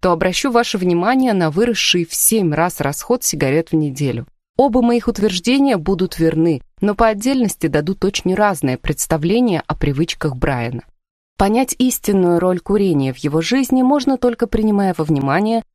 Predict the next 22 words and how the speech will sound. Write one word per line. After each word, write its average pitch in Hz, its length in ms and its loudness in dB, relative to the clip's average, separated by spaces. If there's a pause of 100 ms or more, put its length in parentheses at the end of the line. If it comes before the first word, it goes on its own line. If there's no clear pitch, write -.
обе 202 220 2
стороны 202 440 0
вопроса. 135 560 -6 (420)
С - 80 -6
тысяча 269 440 0
девятьсот 226 420 0
шестидесятых 202 840 -2
годов 165 440 0
люди 175 220 0
по 185 120 -2
всей 214 340 -2
планете 156 600 0
планомерно 165 720 2
лишают 151 460 -2
себя 160 280 -2
ископаемого 147 720 -2
топлива. 123 580 -4 (260)
Еще 160 320 0
полвека 170 560 0
назад 160 460 0
оно 170 220 2
удовлетворяло 185 840 0